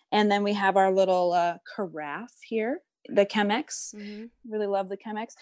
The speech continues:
Speaker 1: And then, uh, in theme, I've got a rose gold filter that's reusable, rewashable,
Speaker 2: That's
Speaker 1: better
Speaker 2: great.
Speaker 1: for the planet. And so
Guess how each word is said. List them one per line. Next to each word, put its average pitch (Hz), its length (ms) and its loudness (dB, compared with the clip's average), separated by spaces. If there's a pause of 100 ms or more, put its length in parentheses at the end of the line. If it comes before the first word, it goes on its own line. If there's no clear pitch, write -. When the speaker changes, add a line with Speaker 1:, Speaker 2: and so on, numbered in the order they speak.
(180)
Speaker 1:
And 226 100 4
then, 226 240 6
uh, 208 240 6
in 240 200 0
theme, 247 440 -2
I've 196 120 -10
got 220 140 0
a 208 60 0
rose 220 460 -2
gold 214 500 0
filter 233 460 0 (400)
that's - 180 -4
reusable, 226 580 4
rewashable, 233 680 0 (280)
Speaker 2:
That's 233 140 -6
Speaker 1:
better 214 120 -2
Speaker 2:
great. 214 120 -10
Speaker 1:
for 196 60 -10
the 196 80 -14
planet. 202 340 -4 (340)
And 226 160 4
so 240 340 6